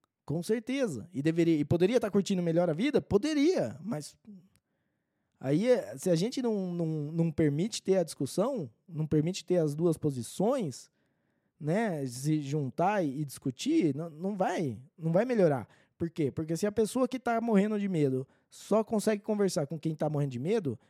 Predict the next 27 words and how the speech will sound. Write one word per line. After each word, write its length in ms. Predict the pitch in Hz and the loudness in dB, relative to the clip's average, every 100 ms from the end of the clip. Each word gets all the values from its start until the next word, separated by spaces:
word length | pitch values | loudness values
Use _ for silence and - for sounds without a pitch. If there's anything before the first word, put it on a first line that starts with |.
| - | -6
ela 160 | 175 | -4
vai 120 | 180 | 0
reforçar 600 | 196 202 226 220 226 240 | 2 2 0 -2 -2 -2
isso. 280 | 180 143 - _ _ | -2 -4 -8 _ _
E 140 | 151 | -6
do 140 | 160 165 | 0 0
outro 260 | 175 190 | 0 0
lado, 340 | 175 170 202 220 | -2 0 -4 -6
do 140 | 175 | -4
mesmo 280 | 170 185 202 | -4 -2 -2
jeito. 420 | 147 113 104 _ _ _ _ _ _ _ _ _ _ _ _ _ _ | -2 -4 -8 _ _ _ _ _ _ _ _ _ _ _ _ _ _
Mas 160 | 262 269 | -2 0
é 100 | 262 | 2
isto. 480 | 190 156 - 151 160 | 2 -2 -6 -6 0
É, 500 | 175 170 165 160 151 104 _ _ _ _ _ _ - | 2 2 2 0 -2 -10 _ _ _ _ _ _ -18
acho 180 | - | -10
que 80 | - | -6
deu 240 | 165 170 175 | -2 0 0
já, 340 | 175 190 214 | 0 -2 -4
tá 180 | 196 165 | -8 -8
bom 260 | 160 170 175 | -6 -6 -4
do, 380 | 160 147 143 135 | -2 -2 -4 -6
o 60 | |
tempo 340 | 147 160 160 151 | -6 -4 -4 -4
aqui 140 | 151 | -6
pro 160 | 156 151 | -6 -6
nosso 500 | 151 139 156 135 | -8 -6 -4 -4